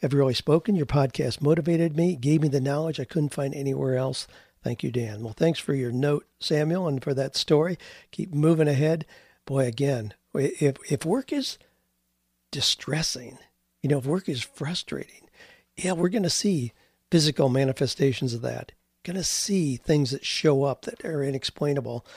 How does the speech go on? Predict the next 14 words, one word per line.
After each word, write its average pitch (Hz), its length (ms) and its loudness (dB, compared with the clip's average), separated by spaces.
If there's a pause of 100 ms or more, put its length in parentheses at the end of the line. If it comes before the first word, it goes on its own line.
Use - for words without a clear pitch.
(240)
and 127 260 0 (180)
what, 139 260 -4
how 139 160 0
you 135 220 -2
feel 143 680 -2 (120)
and 127 120 -2
how 135 100 2
your 131 140 2
body 131 340 0
is 113 140 -6
responding. 120 640 -6 (1300)
Well, 151 240 6
Art 160 280 4
says, 135 420 2